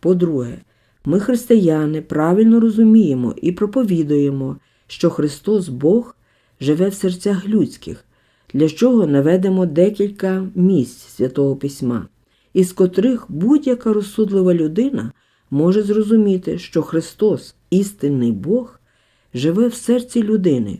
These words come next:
всюди і скрізь. Бо так говорить Вишній і Звеличений, який вічно живе: "Святий ім'я Його.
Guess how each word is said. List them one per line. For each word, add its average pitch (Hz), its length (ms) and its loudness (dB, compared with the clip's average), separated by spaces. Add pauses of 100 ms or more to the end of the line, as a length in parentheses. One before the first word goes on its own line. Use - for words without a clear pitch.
всюди 269 680 0 (200)
і 160 160 0
скрізь. - 600 -12 (580)
Бо 170 160 4
так 269 300 -2
говорить 202 600 4
Вишній 165 760 0
і 180 140 4
Звеличений, 160 840 0 (320)
який 156 360 2
вічно 233 560 0
живе: 196 440 -2 (880)
"Святий 175 880 0 (120)
ім'я 165 500 0
Його. 143 480 -2